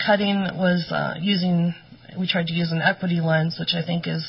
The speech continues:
a lot easier to use if you're adding things <laughs> than if you're cutting things. But through that equity lens, we decided to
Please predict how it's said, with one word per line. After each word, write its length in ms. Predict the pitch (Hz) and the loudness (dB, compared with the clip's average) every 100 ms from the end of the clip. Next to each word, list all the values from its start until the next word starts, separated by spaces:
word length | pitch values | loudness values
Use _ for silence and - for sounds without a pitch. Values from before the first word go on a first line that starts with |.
| - - - - - - - | -12 -14 -14 -16 -20 -8 -2
a 60 | |
lot 260 | 175 180 170 | 4 4 4
easier 340 | 202 180 185 | 0 0 0
to 80 | 175 | 0
use 280 | 170 175 165 | 0 0 -2
if 140 | 156 | -4
you're 140 | 156 - | -4 0
adding 360 | 165 170 190 | 2 2 0
things 280 | 208 202 202 - | 0 0 -2 -2
<laughs> 40 | |
than 120 | 185 | 2
if 160 | 175 - | 2 0
you're 120 | 170 | -4
cutting 400 | - 170 170 185 | -2 -2 0 -2
things. 360 | 190 202 220 233 - - - - - | -2 -2 -2 -4 -8 -10 -10 -6 0
But 260 | 175 175 - | 0 0 -4
through 140 | 185 185 | -4 2
that 140 | 175 | 4
equity 400 | 170 175 190 180 | 2 2 0 2
lens, 320 | 175 170 170 175 | 4 4 2 -2
we 100 | 160 | -2
decided 520 | 165 - 165 160 160 | -2 0 0 0 0
to 140 | 180 | 0